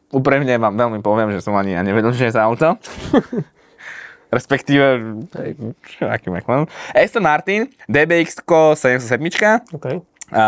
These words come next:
Speaker 1: Bentley Continental G T V, a teda dvojité V dvanástka, čiže, hm, myslím, že to má byť, a, najnovší model, R osmička Spider, a samozrejme Huracan, štandardný,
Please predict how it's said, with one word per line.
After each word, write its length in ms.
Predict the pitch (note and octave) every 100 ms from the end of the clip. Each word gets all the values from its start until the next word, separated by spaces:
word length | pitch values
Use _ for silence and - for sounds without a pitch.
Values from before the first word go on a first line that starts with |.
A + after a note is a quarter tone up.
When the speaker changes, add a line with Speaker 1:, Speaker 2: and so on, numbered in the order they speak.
| G#2+ G#2 G2+ G#2 G2+
Speaker 1:
Bentley 400 | G#2+ D3 E3+ F#3
Continental 560 | E3+ E3 F3 D#3+ E3 C#3+
G 220 | B2+ C3+
T 100 | - C3 B2+ A#2+ A2 G#2+
V, 200 | G#2 A2+ A2+ A2+ A2+ G#2+ F#2
a 160 | G2
teda 320 | G2 G2+ G2 D#2
dvojité 480 | D#2 F#2+ G#2 G2
V 240 | G2 G#2 F2+
dvanástka, 640 | F#2+ G#2 B2 C#3+ - F3
čiže, 320 | - A2 F#2 -
hm, 960 | - E2+ D#2+ F2 D#2+ E2 - F2 F2 F2+
myslím, 240 | A2 B2+
že 80 | A2+
to 60 | A2
má 80 | G#2
byť, 180 | G2+ - - - - - F2+
a, 220 | F2 F#2+
najnovší 560 | F2+ F#2+ G2+ G#2 - G2
model, 720 | G2 A#2 C#3 D3+ D3+ D3+ C#3+
R 160 | A#2 B2+
osmička 380 | B2+ A#2+ - G#2
Spider, 800 | - C3 C3+ C3 A#2+ A#2+ A2+ - - - - G2+
a 40 | G#2
samozrejme 800 | A#2+ A2+ A#2 A2 G#2+ G#2 G#2 G#2
Huracan, 800 | B2+ C#3+ C#3 C3+ B2 A#2+ A2+
štandardný, 880 | A2 - A#2+ B2+ C#3+ C#3 - C3+ B2+